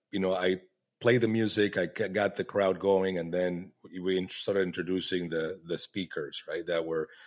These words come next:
uh, speaking before you, and then you spoke, and then, uh, the, the event continued. And there was a moment in time when I was in the back listening to, to Kelly and listened to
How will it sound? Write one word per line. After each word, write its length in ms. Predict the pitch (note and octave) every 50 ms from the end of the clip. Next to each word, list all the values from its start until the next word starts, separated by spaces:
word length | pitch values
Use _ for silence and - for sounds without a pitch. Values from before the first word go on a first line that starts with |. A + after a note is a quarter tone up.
| - - _ _ _ _ _ _ -
uh, 120 | F2+ E2
speaking 340 | - - - G2+ - - F2+
before 380 | F2+ E2+ - - A2+ A2+ A2+ A#2
you, 140 | G#2 F#2+ F2+
and 120 | F2 E2+
then 160 | F2+ F2+ F2
you 140 | F2 F2+ F#2
spoke, 440 | - - - G2+ F#2+ F#2+ F#2+ F#2 -
and 140 | E2+ E2 D#2+
then, 300 | E2+ E2 E2 D#2+ E2 - _ _ _ _ _ _ _ _ _ _ - -
uh, 200 | - - - - - - - E2
the, 240 | E2+ E2+ D#2+ D#2 D2+
the 120 | E2 F2 E2
event 280 | E2 D#2+ F2+ E2+ E2
continued. 680 | - - D2+ D2+ - - A#2 G#2+ G2 E2 D2+ D2+ D#2 - _ _ _ - - - - -
And 120 | A2 C3+
there 60 | D3+
was 160 | D#3+ D#3 -
a 40 | C3+
moment 320 | B2 A#2+ C3 C3+ C3+ A#2 G2+
in 80 | G2+
time 240 | - A#2 A2 A2 G#2
when 140 | G2 F#2+ G2
I 60 | G2
was 200 | F#2+ F#2 F2+ E2+
in 60 | F2+
the 80 | E2 E2
back 460 | D#2+ G2 G2 G2 F#2+ F#2+ F#2+ - - _ -
listening 640 | G2+ G2 G2+ G2 - - G2+ G2 F#2+ F#2+ F#2+ F#2 F2+ -
to, 440 | - - F#2 F2 F2 E2+ F2 F2 E2+
to 160 | - - - -
Kelly 720 | - - - - G#2 G2 G2 F#2+ G2+ G2 G2 G2+ G2 F#2+ F2
and 120 | D#2 D2
listened 400 | D2+ F2+ - - - F#2+ F2+ E2 - -
to 360 | F#2+ F2 E2+ E2+ E2 D#2+